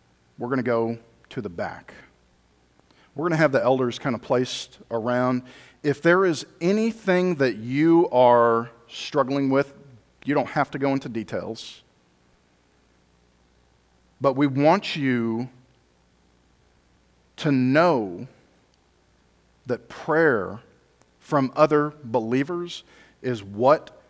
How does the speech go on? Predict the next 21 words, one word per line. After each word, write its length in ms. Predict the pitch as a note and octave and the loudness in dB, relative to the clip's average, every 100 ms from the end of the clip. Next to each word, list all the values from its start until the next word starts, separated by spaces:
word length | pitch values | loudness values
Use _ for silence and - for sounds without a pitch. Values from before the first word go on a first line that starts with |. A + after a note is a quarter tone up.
| _ | _
helps 540 | - - D#3 - - - _ | -8 -4 -4 -4 -14 -14 _
in 180 | D3+ D#3 | -4 -2
this. 160 | A#2 - | -2 -2
Sometimes 680 | F3+ F3 - E3 E3 D#3+ - - - - | -2 -2 2 2 2 -4 -10 -20 -20 -6
confessing 840 | D#3 C3+ - D3 - D3+ C#3 C#3 - - _ _ - | -2 0 4 4 4 -2 -2 -4 -10 -20 _ _ 0
things 720 | D#3+ D3+ E3 E3 E3+ - - _ - | 2 4 0 -4 -8 -12 -16 _ -4
like 180 | B2 C#3 | -2 -2
what 140 | C3+ | 0
they 120 | C#3+ | 2
did 240 | C3 C#3+ C3 | 6 4 4
here 500 | - C#3+ D#3+ F3+ E3+ _ _ _ _ _ _ _ _ _ _ | -2 -2 -2 -6 -12 _ _ _ _ _ _ _ _ _ _
is 160 | E3+ - | -2 2
helpful. 480 | F3+ F3+ - - - - | 0 0 -8 -12 -16 -4
I'm 120 | E3+ | 0
not 140 | F#3+ | 0
saying 260 | - F3+ D#3 | 2 2 2
you 100 | D3+ | 0
have 300 | - D#3 - | 0 -2 -2
to 80 | A#2+ | -8
do 160 | A2+ G2+ | -8 -6
that, 260 | G#2 C3+ | -6 -8